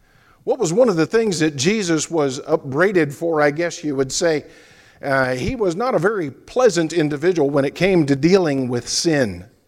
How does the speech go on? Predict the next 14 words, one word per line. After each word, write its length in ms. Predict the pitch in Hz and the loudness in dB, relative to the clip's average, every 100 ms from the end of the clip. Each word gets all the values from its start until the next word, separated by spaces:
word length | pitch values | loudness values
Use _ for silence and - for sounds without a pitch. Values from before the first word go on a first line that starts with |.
| _ _ _ _ _ _ _ _ _ _ | _ _ _ _ _ _ _ _ _ _
Uh, 380 | - 107 107 101 - | -16 -10 -8 -8 -4
could 160 | 151 | 2
you 80 | 160 | 6
imagine 500 | 175 175 214 175 151 | 6 4 0 -2 0
if 140 | 143 127 | -2 -2
Jesus 440 | 160 185 147 - | -2 0 -2 -2
walked 300 | 180 180 - | -2 -2 -4
into 240 | 185 156 | -6 -6
the 160 | 131 139 | -4 -2
average 400 | 170 160 147 135 | -2 -4 -6 -2
Baptist 440 | 165 170 147 120 | 0 0 -2 -4
church 340 | - 185 - - | -2 -4 -4 -4
today? 400 | 131 117 87 - _ _ _ _ _ _ _ _ _ _ _ _ _ _ - | -2 -2 -4 -12 _ _ _ _ _ _ _ _ _ _ _ _ _ _ -16
I 720 | 131 139 139 139 139 143 | -12 -6 -4 -2 2 2